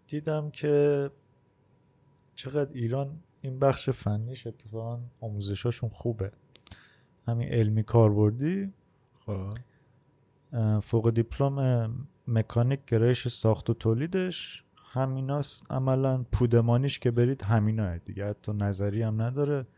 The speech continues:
Speaker 1: ولی خب علمی درست حسابی. و تایمش خیلی تایم مناسبی، اکثراً کسایی که میرن علمی کاربردی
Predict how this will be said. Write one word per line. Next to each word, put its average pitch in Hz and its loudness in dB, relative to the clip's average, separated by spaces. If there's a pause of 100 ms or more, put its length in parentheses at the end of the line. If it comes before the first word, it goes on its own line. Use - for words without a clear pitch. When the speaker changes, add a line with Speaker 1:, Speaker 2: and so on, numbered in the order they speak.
(260)
Speaker 1:
ولی 127 4
خب 123 2 (300)
علمی 107 4 (560)
درست 107 0
حسابی. 120 -2 (560)
و 117 2
تایمش 135 2
خیلی 120 6 (140)
تایم 110 0
مناسبی، 101 0
اکثراً 104 0
کسایی 104 -4
که 101 -4
میرن 104 0
علمی 104 -2
کاربردی 104 0